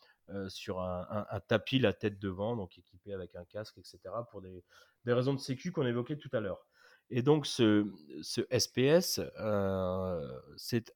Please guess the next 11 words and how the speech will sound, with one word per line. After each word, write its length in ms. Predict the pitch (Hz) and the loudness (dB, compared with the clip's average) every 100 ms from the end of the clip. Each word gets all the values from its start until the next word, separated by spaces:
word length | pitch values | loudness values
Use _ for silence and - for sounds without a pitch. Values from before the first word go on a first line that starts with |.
| _ | _
un 220 | 147 147 | 6 6
des 120 | 123 | 6
ratios, 600 | 104 110 107 - 123 156 - - - - 127 | 8 8 6 6 6 4 -2 -16 -18 -12 -6
euh, 220 | 107 98 | -2 -2
qu'on 340 | - 110 104 | 0 2 4
utilise, 800 | 120 131 - 123 117 147 127 98 - 110 | 2 0 -2 0 2 2 0 -2 -8 -8
euh, 160 | 101 92 | -8 -6
et 120 | 101 | -10
que 160 | - | -6
j'utilise, 640 | 127 131 117 113 113 120 107 | -6 -6 -8 -12 -10 -8 -8
euh, 560 | 95 90 85 85 87 | -8 -8 -10 -12 -16